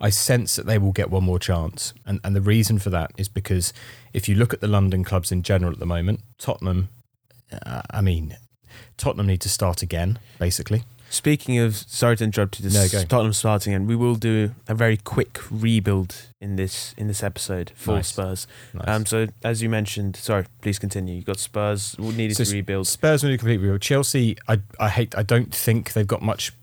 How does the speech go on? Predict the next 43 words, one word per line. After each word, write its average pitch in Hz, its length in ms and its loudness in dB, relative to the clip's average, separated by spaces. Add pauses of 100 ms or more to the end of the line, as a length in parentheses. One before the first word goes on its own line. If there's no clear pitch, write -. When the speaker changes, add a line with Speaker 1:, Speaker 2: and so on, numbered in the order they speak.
(100)
Speaker 1:
much - 300 -4
more 113 140 2
money 104 220 4
to 104 100 -6
spend. 113 380 0
I - 20 2
sense - 300 0
they'll 104 100 2
probably 110 300 2
have 95 100 4
a 95 60 0
crack 92 240 0
at - 80 -4
Osimhen, 98 380 4
but 104 180 2
I 101 60 2
think 107 220 0
they'll, 95 240 2 (360)
they'll 98 160 0
probably 104 400 0
work 98 320 2
with 92 100 0
what 87 140 -2
they've 90 180 -2
got, 101 260 4
and 92 120 -2
they'll 92 100 0
get - 220 -2
Pochettino 98 680 2
in, 95 120 2
who 95 160 2
will 92 120 0
be 90 160 -2
fantastic 98 720 -4
at 95 200 -4
dealing 101 400 2
with 92 260 -2 (480)
the 107 80 -6
crux - 460 -4
of 92 80 -4
what 95 140 2
is 92 120 -2
a 95 120 0